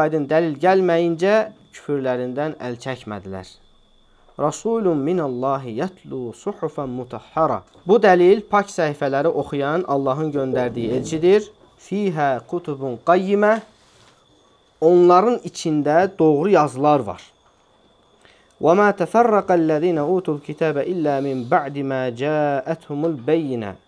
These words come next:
Kitab verilenler onlara yalnız aydın bir dəlil gəldikdən sonra firqələrə bölündülər.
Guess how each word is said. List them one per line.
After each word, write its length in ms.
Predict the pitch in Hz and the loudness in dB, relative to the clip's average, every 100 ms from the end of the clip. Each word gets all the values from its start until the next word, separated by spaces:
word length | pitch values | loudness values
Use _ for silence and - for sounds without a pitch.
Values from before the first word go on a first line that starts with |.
| _ _ _ _ _ | _ _ _ _ _
Kitab 360 | - 240 208 | 2 2 4
verilenler 840 | 190 185 180 170 180 240 156 98 - _ - | 0 2 2 2 2 0 -2 -6 -16 _ -4
onlara 500 | 151 160 156 160 180 | -2 0 0 0 -2
yalnız 720 | 117 139 185 196 170 170 170 _ _ _ _ - | -2 -2 0 0 0 -2 -4 _ _ _ _ 0
aydın 580 | 151 165 147 220 220 | 4 4 4 2 2
bir 120 | 185 175 165 | -2 -2 2
dəlil 320 | 160 196 170 | 2 2 0
gəldikdən 560 | 165 147 139 - 180 | 0 0 -2 -2 -2
sonra 260 | 165 135 120 | 0 -2 -4
firqələrə 600 | 113 135 120 117 117 120 110 | -2 -4 -2 -4 -2 -4 -4
bölündülər. 560 | 110 107 104 98 92 | -6 -8 -8 -8 -10